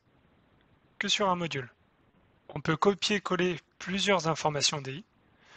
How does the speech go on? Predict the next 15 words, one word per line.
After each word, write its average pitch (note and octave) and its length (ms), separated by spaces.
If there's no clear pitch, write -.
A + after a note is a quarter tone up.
Dans D3+ 80
ce D#3 360
cas, F3 180
il E3 80
faut - 120
la C3+ 120
sélectionner, F3+ 720
appuyer E3+ 280
sur E3 140
la D#3+ 60
touche - 240
contrôle F3+ 320
du E3 100
clavier, D#3+ 420
sélectionner E3 680